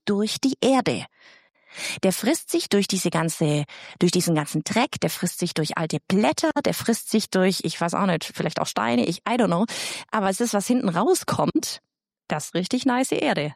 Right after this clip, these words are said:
das richtig gut. Das sind die Nährstoffe, die man in seinem Hochbeet braucht. Also ich werde ihn zurückbringen. Und Clemens, äh, züchtet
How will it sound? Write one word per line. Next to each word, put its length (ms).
das 260
richtig 280
gut. 380
Das 280
sind 300
die 100
Nährstoffe, 640
die 220
man 160
in 100
seinem 300
Hochbeet 340
braucht. 380
Also 320
ich 180
werde 160
ihn 140
zurückbringen. 680
Und 160
Clemens, 600
äh, 240
züchtet 480